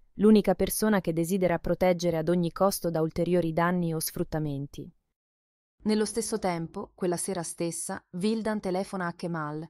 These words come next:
chiedendogli se abbia ricevuto un pacco inviato quella mattina, un pacco che contiene un quaderno.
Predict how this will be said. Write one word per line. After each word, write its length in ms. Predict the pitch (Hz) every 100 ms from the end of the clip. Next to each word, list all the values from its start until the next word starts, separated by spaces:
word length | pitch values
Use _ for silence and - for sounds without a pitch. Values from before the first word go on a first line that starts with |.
| _
chiedendogli 520 | - 185 202 208 185 180
se 100 | 185
abbia 200 | 170 175
ricevuto 500 | 170 185 208 208 180
un 160 | 175
pacco 320 | 202 202 -
inviato 440 | 175 170 175 185 170
quella 240 | 170 160
mattina, 640 | 156 156 - 156 147 147 - -
un 140 | 180
pacco 300 | 196 190 170
che 160 | 160 160
contiene 400 | 170 156 170 160
un 80 |
quaderno. 600 | 156 156 151 143 151 151